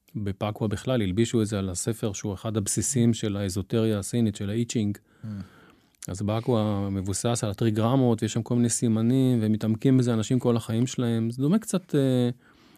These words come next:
Speaker 1: להתעסק-, איזו התעסקות מאוד מאוד, אה, אה, אני חושב מוגזמת, או, או שכל מיני סימ-, לחפש כל מיני סימנים למהות היקום, וללמה אנחנו פה.
Speaker 2: להצדיק את הדבר.
Speaker 1: כן.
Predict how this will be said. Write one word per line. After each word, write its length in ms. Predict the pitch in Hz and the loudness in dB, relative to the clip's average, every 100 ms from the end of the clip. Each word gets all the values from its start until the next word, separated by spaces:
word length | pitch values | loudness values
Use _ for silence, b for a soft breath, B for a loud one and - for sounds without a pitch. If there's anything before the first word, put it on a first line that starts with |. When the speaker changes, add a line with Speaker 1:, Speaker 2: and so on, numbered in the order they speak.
| b | b
Speaker 1:
להתעסק-, 420 | 117 - 120 - - - | 0 0 -2 -4 -12 -6
איזו 160 | 120 123 | 0 0
התעסקות 600 | 123 123 - 190 180 - | 0 -4 0 2 2 2
מאוד 360 | 131 151 165 | 2 4 4
מאוד, 400 | 156 143 147 143 | 4 6 6 4
אה, 380 | 135 131 123 120 113 b b b b b b b - | 4 4 4 2 0 b b b b b b b -4
אה, 200 | 113 113 110 117 - _ | -2 0 0 -2 -8 _
אני 100 | 123 | -4
חושב 260 | 127 - 160 | -4 -4 -2
מוגזמת, 680 | 160 156 139 147 175 156 - | 2 2 4 6 6 6 4
או, 100 | 107 | 2
או 360 | 101 101 101 104 107 127 131 | 2 0 -2 -4 -8 -12 -12
שכל 760 | - - 113 113 113 117 - | -8 -4 -2 -2 -4 -4 0
מיני 160 | 156 160 | 4 4
סימ-, 340 | 151 - 131 123 | 2 0 -2 -2
לחפש 440 | 113 - 135 151 | -6 -4 0 2
כל 140 | - 151 | 2 4
מיני 160 | 147 | 4
סימנים 500 | 123 131 113 117 127 | 4 4 6 6 6
למהות 420 | 120 104 110 123 | 6 6 6 4
היקום, 680 | 123 110 101 - 135 127 120 | 4 2 0 2 6 8 8
וללמה 540 | 110 110 110 113 127 127 | 6 4 4 4 2 2
אנחנו 320 | 120 127 113 | 0 0 0
פה. 320 | - 143 147 131 | 4 6 8 8
Speaker 2:
להצדיק 500 | 113 - 120 156 147 | 6 2 2 4 4
את 180 | 120 120 | 2 2
הדבר. 640 | 110 107 110 110 107 131 | 2 0 0 -2 2 6
Speaker 1:
כן. 180 | 131 | 6